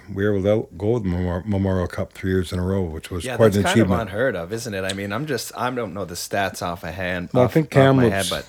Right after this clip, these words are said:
Speaker 2: but
Speaker 1: went there four years in a row.
Speaker 2: Yeah.
Speaker 1: I think so. They, they
Speaker 2: Couldn't
Speaker 1: hold,
Speaker 2: happen too many
Speaker 1: hold
Speaker 2: more
Speaker 1: that record,
Speaker 2: times.
Speaker 1: yeah.
Speaker 2: Yeah.
Speaker 1: So it's, it's pretty tough to do it, a-, and, I mean, you only have a certain amount of time in junior.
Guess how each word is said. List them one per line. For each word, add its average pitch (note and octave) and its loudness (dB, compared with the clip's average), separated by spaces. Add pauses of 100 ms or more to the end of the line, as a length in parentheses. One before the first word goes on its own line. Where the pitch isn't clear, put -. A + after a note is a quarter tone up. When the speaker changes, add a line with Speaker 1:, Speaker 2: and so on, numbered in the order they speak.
Speaker 2:
but E2+ -10
Speaker 1:
went A2+ 2
there G#2+ 6
four G#2+ 4
years G2+ 4
in F2+ -2
a F2 0
row. E2+ -2
Speaker 2:
Yeah. F2+ -2
Speaker 1:
I G2 -2
think F#2+ -4
so. F2+ -4
They, F2+ -2 (260)
they F#2 -6
Speaker 2:
Couldn't D3 0
Speaker 1:
hold, C3 0
Speaker 2:
happen A2 -4
too G#2 -8
many F#2+ -4
Speaker 1:
hold F#2 0
Speaker 2:
more F2 0
Speaker 1:
that F2 -2
record, F2+ -2
Speaker 2:
times. - -8
Speaker 1:
yeah. F2+ 0 (160)
Speaker 2:
Yeah. C#2 -10 (180)
Speaker 1:
So - 0
it's, - -2 (120)
it's A#2 -10
pretty D#3 6
tough B2 4
to A2+ 4
do A#2+ 8
it, - 0
a-, - -8
and, G#2 0 (1300)
I A#2 2
mean, A2+ 8
you A#2 8
only C3+ 8
have A#2+ 6
a A2+ 2
certain A#2 4
amount A2 4
of G2 -2
time A#2 4
in G2+ 4
junior. G#2 4